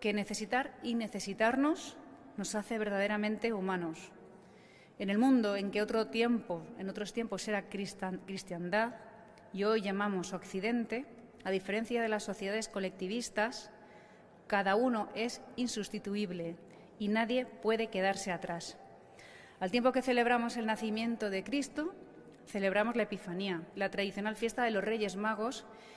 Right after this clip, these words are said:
que simbolizan la manifestación de Dios a todos los pueblos de la tierra, a todas las razas, orientales, blancos y negros.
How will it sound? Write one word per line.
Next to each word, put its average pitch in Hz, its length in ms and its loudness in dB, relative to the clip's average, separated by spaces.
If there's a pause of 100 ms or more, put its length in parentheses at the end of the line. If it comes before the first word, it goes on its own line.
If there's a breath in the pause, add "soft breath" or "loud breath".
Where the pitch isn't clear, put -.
(140 loud breath)
que 220 80 -2
simbolizan 226 480 2
la 240 100 2
manifestación 214 720 2
de 220 100 4
Dios 262 400 0 (400 loud breath)
a 208 260 4
todos 254 280 6
los 226 140 -2
pueblos 226 320 0
de 208 100 2
la 190 140 0
tierra, 190 360 0 (180)
a 208 140 2
todas 220 460 0
las 175 200 0
razas, 170 520 -2 (160)
orientales, 208 720 0 (200)
blancos 214 460 -2
y 190 40 -2
negros. 165 480 -6